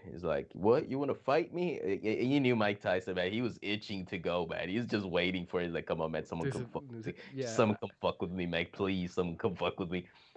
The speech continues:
Speaker 1: And there was fucking Cash. He was just fucking running around. <laughs> And he's like, "Oh, you wanna fight me? Oh." Pow! I just fucking decked him.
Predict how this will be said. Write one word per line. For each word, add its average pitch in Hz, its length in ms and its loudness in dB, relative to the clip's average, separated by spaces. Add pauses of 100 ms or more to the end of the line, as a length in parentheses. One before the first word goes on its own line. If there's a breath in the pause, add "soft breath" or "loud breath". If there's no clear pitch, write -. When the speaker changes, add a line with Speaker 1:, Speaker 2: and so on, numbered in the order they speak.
(120)
Speaker 1:
And 92 100 2
there 98 80 10
was 95 140 6
fucking 95 320 0
Cash. 90 320 2
He 107 60 -6
was 101 120 -6
just 95 160 -8
fucking 92 280 -4
running 90 280 0
around. 90 220 0
<laughs> 180 160 -2
And 147 420 4
he's 113 100 2
like, 104 180 6
"Oh, 95 200 4
you 92 160 -4
wanna 90 140 -6
fight 107 340 -4
me? 101 260 -6
Oh." 76 360 -2 (580)
Pow! 117 400 6
I 90 80 0
just 80 160 -16
fucking 87 320 -8 (120)
decked - 320 -8
him. 87 140 -6